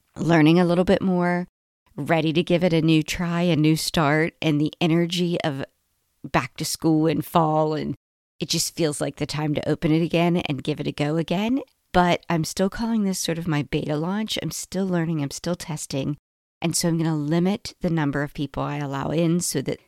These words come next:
they can feel the accountability, they can feel the encouragement,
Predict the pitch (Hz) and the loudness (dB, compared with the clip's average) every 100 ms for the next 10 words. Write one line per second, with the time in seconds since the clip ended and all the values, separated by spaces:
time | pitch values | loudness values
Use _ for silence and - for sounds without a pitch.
0 | _ 165 160 143 135 151 151 160 165 151 | _ -6 -4 -6 -6 -6 -2 -2 -2 -4
1 | 147 139 202 214 226 226 220 _ _ _ | -4 -2 -2 0 0 -2 -4 _ _ _
2 | - 160 160 147 - 156 156 156 - 160 | -4 -2 -2 -4 -2 0 0 -2 -2 -2
3 | 160 - 208 196 185 170 165 151 - | -2 -2 0 0 0 0 2 0 -6